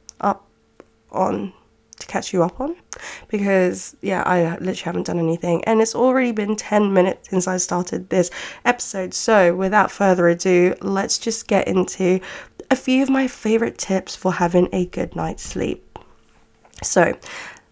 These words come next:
number one, it is to stay away from your phone. You will hear this in almost every video, podcast episode, or whatever that talks about how to sleep better. But honestly, it is life-changing.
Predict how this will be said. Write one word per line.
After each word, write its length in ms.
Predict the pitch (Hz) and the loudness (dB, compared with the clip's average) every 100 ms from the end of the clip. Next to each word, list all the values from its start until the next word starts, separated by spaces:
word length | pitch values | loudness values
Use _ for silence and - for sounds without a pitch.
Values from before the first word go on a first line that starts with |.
| _ 220 | _ 2
number 320 | 202 220 277 | 4 6 6
one, 460 | 254 175 190 277 - _ _ _ | 8 8 8 4 0 _ _ _
it 100 | 208 | 0
is 200 | 190 185 | 0 0
to 400 | - 196 196 - | -2 0 0 -2
stay 340 | - - - 202 | -4 -2 2 6
away 200 | 175 170 | 6 6
from 180 | 175 | 2
your 100 | 175 | 0
phone. 420 | 175 190 180 214 202 _ - | 0 2 2 2 -4 _ -2
You 160 | 196 | 2
will 100 | 190 | 2
hear 300 | 190 208 196 | 0 2 2
this 420 | 196 214 226 - - _ - | 2 0 -2 -8 -14 _ -2
in 160 | 185 185 | 0 4
almost 380 | 185 180 185 | 4 2 0
every 300 | - 180 165 | -2 0 0
video, 580 | 170 180 202 202 196 208 208 - - _ _ _ | 2 2 2 4 4 2 -4 -14 -18 _ _ _
podcast 540 | - 196 190 196 196 202 | -4 -2 0 0 0 0
episode, 640 | 202 - 196 185 185 185 - | -2 2 4 6 6 2 -2
or 340 | 190 185 202 | -2 -2 -2
whatever 720 | - 180 180 180 175 175 170 175 - - | 0 4 6 6 6 6 6 2 -8 -6
that 160 | - - | -4 -2
talks 320 | 208 - - | -4 -4 -4
about 180 | 202 185 | -2 0
how 160 | 185 | 0
to 140 | 170 - | -2 -4
sleep 460 | - 190 185 - | -4 -2 -2 -4
better. 480 | - 170 - 196 220 - - - | -6 -4 0 0 2 0 -4 2
But 280 | 190 185 - | 2 2 0
honestly, 640 | 190 185 196 233 240 254 - _ - | 0 0 0 -2 -2 -2 -8 _ -8
it 160 | 214 | -6
is 140 | 202 - | -6 -4
life-changing. 800 | 170 175 - 214 214 233 240 | 0 0 -2 0 2 4 4